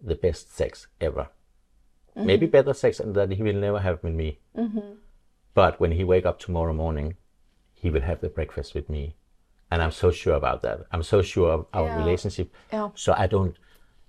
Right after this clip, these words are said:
Speaker 1: mind to share him with other people to have a good experience.
Speaker 2: Mm-hmm.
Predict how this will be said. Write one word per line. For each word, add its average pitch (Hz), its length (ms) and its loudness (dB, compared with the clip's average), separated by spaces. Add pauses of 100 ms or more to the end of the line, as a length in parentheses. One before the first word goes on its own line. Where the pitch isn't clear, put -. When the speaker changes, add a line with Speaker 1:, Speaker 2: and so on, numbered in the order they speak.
(260)
Speaker 1:
mind 90 600 2
to - 120 -16
share 87 300 2
him 85 180 0
with 73 120 -2
other 76 180 -2
people - 280 -14
to 78 100 -6
have 80 140 -4
a - 40 -6
good 78 180 -4
experience. 113 540 -8 (120)
Speaker 2:
Mm-hmm. 220 340 -2